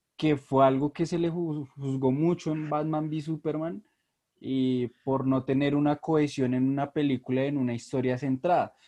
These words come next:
sino en buscar el futuro de lo que puede ser y demás, porque Zack Snyder me imagino que busca plata para que le financien la continuación de esto si es que llega a pasar,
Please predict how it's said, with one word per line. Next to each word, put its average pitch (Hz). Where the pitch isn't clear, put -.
sino 156
en 147
buscar 143
el 170
futuro 147
de 151
lo 151
que -
puede 120
ser 143
y 156
demás, 147
porque 208
Zack 135
Snyder 143
me 156
imagino 147
que -
busca 131
plata 185
para 147
que 143
le 139
financien 139
la 143
continuación 139
de 131
esto 131
si 127
es 117
que 127
llega 123
a -
pasar, 113